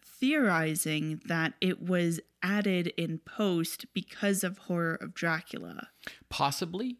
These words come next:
Speaker 2: Yeah, absolutely possibly. So the nature of it being, like, one shot, uh, means that it would have had to have been spliced in to every single release print, like, by hand.
Speaker 1: Mm-hmm.
Speaker 2: You know, if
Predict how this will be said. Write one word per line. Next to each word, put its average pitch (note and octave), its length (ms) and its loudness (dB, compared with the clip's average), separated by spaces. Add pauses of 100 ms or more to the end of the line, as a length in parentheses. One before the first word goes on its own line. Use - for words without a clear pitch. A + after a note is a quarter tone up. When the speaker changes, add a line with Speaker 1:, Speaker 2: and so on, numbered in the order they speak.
Speaker 2:
Yeah, A#2 380 0
absolutely C3 440 0
possibly. - 600 -10 (500)
So C3 480 0
the B2+ 120 0
nature C3+ 420 0
of G#2 100 -2
it G#2+ 220 -6
being, A2+ 400 -2
like, G2 260 -8
one F#2 440 -6
shot, F2+ 640 -6 (180)
uh, G2 240 -6
means A#2+ 500 -2
that G#2+ 300 -4
it G#2 120 -10
would G#2 100 -6
have G2 100 -8
had G#2+ 280 -4
to A2 60 -4
have G#2 120 -10
been F#2+ 160 -8
spliced - 840 -8
in F#2+ 520 -8 (340)
to - 240 -8
every A#2 340 -2
single G#2+ 460 -4
release F#2 460 -8
print, - 640 -6 (340)
like, F#2+ 500 -6
by F#2 340 -4
hand. - 760 -10
Speaker 1:
Mm-hmm. F#3 340 -2 (100)
Speaker 2:
You A#2+ 100 -2
know, G2 340 -4 (200)
if C#3 180 0